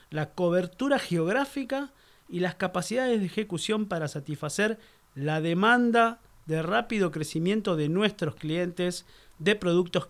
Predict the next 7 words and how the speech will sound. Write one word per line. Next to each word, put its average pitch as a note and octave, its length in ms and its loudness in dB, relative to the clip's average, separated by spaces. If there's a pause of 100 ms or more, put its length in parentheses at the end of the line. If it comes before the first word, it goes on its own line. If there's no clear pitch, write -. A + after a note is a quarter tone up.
químicos E3+ 440 0
de D3+ 120 0
litio". C3 440 -6 (880)
Obviamente D3+ 720 -4
estamos D3 360 -4
hablando D#3 400 -2
de D#3+ 200 -2